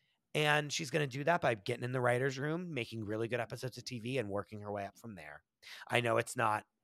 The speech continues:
a crazy pitch or something that's overly funny, but that's my pitch.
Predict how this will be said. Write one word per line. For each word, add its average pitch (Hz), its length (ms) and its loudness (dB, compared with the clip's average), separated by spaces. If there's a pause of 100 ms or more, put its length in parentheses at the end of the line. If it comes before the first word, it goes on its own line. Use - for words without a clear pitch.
a 120 80 0
crazy 117 360 -6
pitch 123 300 -2
or 110 60 -4
something 107 360 -6
that's 101 280 -10
overly 104 340 0
funny, 113 380 -4
but 98 200 -4 (480)
that's 82 220 -10
my 95 120 -6
pitch. - 440 -12